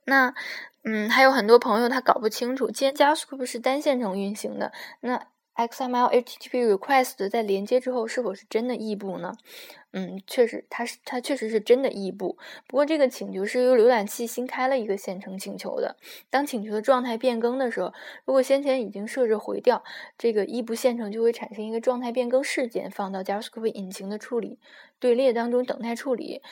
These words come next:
当任务被处理的时候，JavaScript 引擎始终是单线程的运行回调函数。呃，具体点儿就是单线程运行 on ready stage change 所设置的函数。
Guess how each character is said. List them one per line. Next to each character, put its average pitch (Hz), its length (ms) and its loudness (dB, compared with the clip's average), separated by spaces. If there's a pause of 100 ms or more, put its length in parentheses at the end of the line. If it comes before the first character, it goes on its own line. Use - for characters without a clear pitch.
(120)
当 262 160 -2
任 302 160 0
务 254 60 2
被 277 120 -2
处 302 200 -2
理 254 100 0
的 202 140 -4
时 202 100 -6
候， 196 80 -2
JavaScript 240 460 -2
引 202 200 -2
擎 202 220 -10
始 - 180 -8
终 214 160 -6
是 269 140 -8
单 277 240 0
线 262 220 -2
程 185 240 -10
的 185 160 -4 (180)
运 214 180 -4
行 196 200 -10
回 180 160 -8
调 185 140 -4
函 202 220 -8
数。 214 260 0 (2000)
呃， 214 300 -2
具 392 180 -2
体 240 160 -2
点 196 120 2
儿 - 60 -4
就 208 160 -2
是 233 220 2 (300)
单 262 160 2
线 277 180 2
程 226 160 -4
运 233 240 -2
行 196 240 -8 (260)
on 214 180 -2
ready 226 380 0
stage 208 440 0
change 247 420 -4
所 - 180 -8
设 185 240 0
置 190 140 -4
的 175 80 -4
函 196 220 -8
数。 - 240 -4